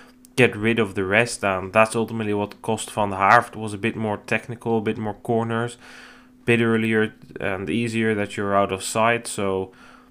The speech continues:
that could have helped, but it is what it is. You need to race the course that is there, and for Sweeck, um,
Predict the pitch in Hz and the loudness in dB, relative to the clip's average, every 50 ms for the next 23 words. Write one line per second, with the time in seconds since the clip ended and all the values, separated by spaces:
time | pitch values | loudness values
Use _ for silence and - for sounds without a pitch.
0 | _ _ _ _ - - _ - - - 127 127 - - - - 139 123 120 98 | _ _ _ _ -20 -20 _ -16 -6 -4 -2 -2 -4 -4 -2 0 0 2 0 0
1 | 95 90 90 107 120 123 - - - - 107 98 95 - - - - - - - | 2 2 2 2 2 -2 -8 -10 -4 -2 -2 -2 -2 -4 -10 -20 -20 -20 -20 -20
2 | - - - - 127 131 117 120 113 110 107 104 117 120 120 113 107 107 107 - | -20 -8 -2 0 0 2 2 2 2 2 2 2 0 0 -2 -4 -4 -4 -6 -4
3 | 107 104 104 101 104 - - 104 - - 110 107 107 104 - - 98 98 92 98 | -2 0 0 0 0 -2 -6 -12 -6 -2 -2 0 0 -2 -4 -2 0 0 2 0
4 | 98 98 95 98 98 104 113 113 104 92 87 87 85 85 82 - - - - - | 0 -2 -2 -2 0 2 2 2 0 0 -2 -6 -8 -12 -14 -16 -20 -20 -20 -20
5 | - - - - - - - 104 98 - - 107 104 101 101 101 - - - - | -20 -20 -20 -20 -12 -10 -8 -6 -6 -4 -2 0 2 2 2 0 -2 -8 -18 -20
6 | _ _ - - - - - - - - - - - - - 92 - | _ _ -20 -20 -20 -20 -20 -20 -20 -20 -18 -18 -16 -16 -16 -18 -18